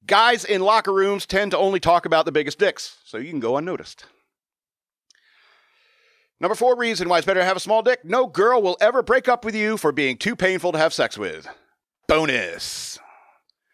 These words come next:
The number three reason, <laughs> number three reason why it's better to have a small dick. No wet tip while pooping. Ah, nice.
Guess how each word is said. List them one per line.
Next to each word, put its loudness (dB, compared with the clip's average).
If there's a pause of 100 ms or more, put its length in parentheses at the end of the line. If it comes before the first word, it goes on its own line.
(340)
The -16
number -4
three -4
reason, -2 (840)
<laughs> -14
number -4
three -2
reason -2 (240)
why 4
it's -6
better 2
to 4
have 2
a -10
small 2
dick. 0 (640)
No 2
wet 0
tip 0 (220)
while 2
pooping. 0 (380)
Ah, -4 (360)
nice. -8